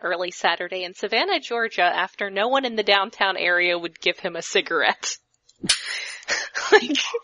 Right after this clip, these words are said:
wow, okay. Uh,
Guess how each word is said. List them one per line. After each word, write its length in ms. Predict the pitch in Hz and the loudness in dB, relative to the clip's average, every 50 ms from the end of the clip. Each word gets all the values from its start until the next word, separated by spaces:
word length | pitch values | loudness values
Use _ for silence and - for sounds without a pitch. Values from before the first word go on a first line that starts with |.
| - - - - - - - - - - _ _ _ - | -8 -12 -12 -12 -14 -16 -18 -20 -20 -20 _ _ _ 6
wow, 480 | 196 202 190 175 160 143 160 180 226 - - - - - | 8 8 10 8 8 6 4 2 0 -2 -6 -12 -4 0
okay. 500 | - 202 - - 214 - - - - 285 _ _ _ _ - - - _ _ - - | 0 0 0 0 0 0 0 0 -4 -6 _ _ _ _ -20 -20 -20 _ _ -6 0
Uh, 340 | 151 151 151 165 175 170 143 | 4 6 8 8 8 8 6